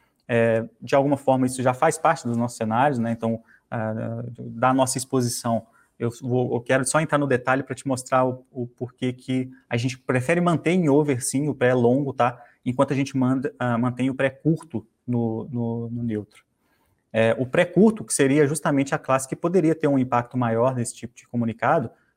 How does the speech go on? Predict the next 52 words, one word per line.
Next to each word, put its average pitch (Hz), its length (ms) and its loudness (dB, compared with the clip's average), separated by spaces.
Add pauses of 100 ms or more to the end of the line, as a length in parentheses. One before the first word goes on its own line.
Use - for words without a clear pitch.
porque 131 360 0
o 131 100 -2
mercado 139 400 0
provavelmente, 165 640 2
né, 123 60 -2
o 120 40 0
mercado 123 280 -2
ainda 123 100 2
não 135 180 2
abriu 135 480 0 (160)
depois 117 300 -4
desse, 110 420 -6
desse 110 380 -10
comunicado, 127 580 -2 (240)
mas 120 140 -2
o - 20 -20
que - 80 -6
que - 80 -2
a 156 40 0
gente 156 140 -4
espera? 113 460 2 (240)
É 120 100 -2
que 147 400 -2
a, 127 240 0
as 123 100 -4
curvas 131 340 -2
do 139 100 0
D 147 220 2
I 165 40 4
passem 156 460 0
a 151 40 -4
precificar 123 540 -6
um 117 80 -2
corte 120 320 -2
de 151 120 -2
juros 135 240 -4
só - 100 -6
a 127 60 0
partir 127 200 -4
de 143 60 -8
dois 135 140 -2
mil 139 80 -4
e - 20 -4
vinte 151 120 -8
e - 60 -20
quatro. 110 320 0 (440)
E 117 80 2
aí 147 360 2
seria 156 380 0
um 156 120 -2
movimento, 131 760 0
ah, 117 220 -2